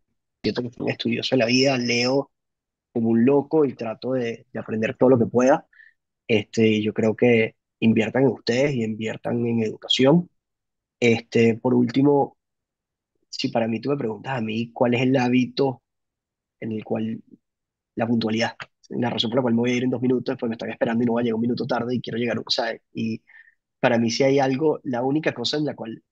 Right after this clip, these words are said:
yo me voy a equivocar muchísimas cosas en el día, pero la única que para mí es como, o por lo menos a título personal, es algo que yo trato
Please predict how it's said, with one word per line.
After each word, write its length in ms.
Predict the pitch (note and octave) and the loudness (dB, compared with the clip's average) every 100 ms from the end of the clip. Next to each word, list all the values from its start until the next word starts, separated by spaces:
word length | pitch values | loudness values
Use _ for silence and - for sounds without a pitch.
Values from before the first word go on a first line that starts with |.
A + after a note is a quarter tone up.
| _ _ _ | _ _ _
yo 80 | A#2+ | -2
me 40 | |
voy 80 | C3+ | 0
a 20 | |
equivocar 340 | C#3+ C#3 A2+ A#2 | 4 2 2 -2
muchísimas 400 | C3 B2+ C3+ A#2+ | -2 0 -2 -2
cosas 220 | A2 C3 | -6 -4
en 60 | C3 | -4
el 120 | G#2 | -2
día, 280 | A#2+ C#3 D3 _ _ _ _ _ _ _ | 0 0 -4 _ _ _ _ _ _ _
pero 200 | - A#2 A2+ | 0 2 2
la 200 | A2 A2 | 0 0
única 380 | B2 C#3+ D3+ C#3+ | 0 0 0 -2
que 120 | A2+ | -4
para 220 | A2 G#2+ | -6 -8
mí 380 | A2 A#2 C3+ - _ _ _ _ | -6 -4 -4 -6 _ _ _ _
es 200 | A#2 - | -4 -2
como, 540 | - C3+ B2+ A#2+ A#2+ _ _ _ - | 0 2 4 2 -2 _ _ _ -20
o 120 | - A2+ | -16 -6
por 140 | - | -4
lo 60 | A2 | -2
menos 260 | A2 C3 B2 | 0 0 -2
a 80 | |
título 320 | A#2+ A2+ B2+ C3+ | -4 0 0 0
personal, 680 | - - G#2+ A2+ A#2+ C#3+ - _ | -2 -4 -2 -2 0 -2 -4 _
es 100 | - | -8
algo 260 | A2+ A#2+ C#3 | -2 0 0
que 120 | C3+ | 0
yo 140 | A2 G2+ | -2 0
trato 520 | A#2+ B2+ C3+ C#3+ | 0 0 0 -2